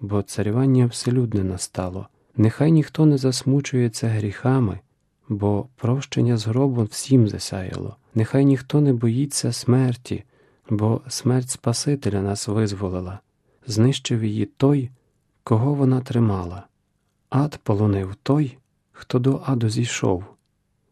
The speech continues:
зазнав він смутку, зіткнувшись з його тілом. Передбачивши це, пророк Ісая голосно кликав: «Ад засмутився,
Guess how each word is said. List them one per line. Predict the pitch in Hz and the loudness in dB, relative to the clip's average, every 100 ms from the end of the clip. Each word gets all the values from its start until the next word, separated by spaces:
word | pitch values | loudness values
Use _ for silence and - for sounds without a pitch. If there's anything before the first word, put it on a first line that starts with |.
| _ - | _ -6
зазнав | 117 107 107 101 | -4 -2 -4 -4
він | 98 | -6
смутку, | - 113 135 - - 98 | -4 0 0 0 -6 -4
зіткнувшись | 107 - 120 113 - 101 | -6 -2 0 0 -2 -6
з | 104 | -4
його | 104 104 | -4 -6
тілом. | - 101 90 90 101 _ _ _ _ _ - | -4 -4 -4 -6 -10 _ _ _ _ _ -2
Передбачивши | 117 123 110 117 123 117 110 | 0 2 0 0 -2 -4 -4
це, | - 139 127 | -4 -4 -4
пророк | - 110 131 131 - | -2 -2 -2 -4 -6
Ісая | 127 - 135 139 113 | -4 -2 -2 0 0
голосно | 117 147 135 - 131 | 2 2 2 0 -2
кликав: | 131 123 104 - 92 - _ | 2 0 0 -4 -8 -12 _
«Ад | - 139 135 - | 0 0 0 -6
засмутився, | 131 113 113 - 110 - 98 92 92 - 98 | -4 -2 -2 0 0 -2 -4 -4 -6 -10 -12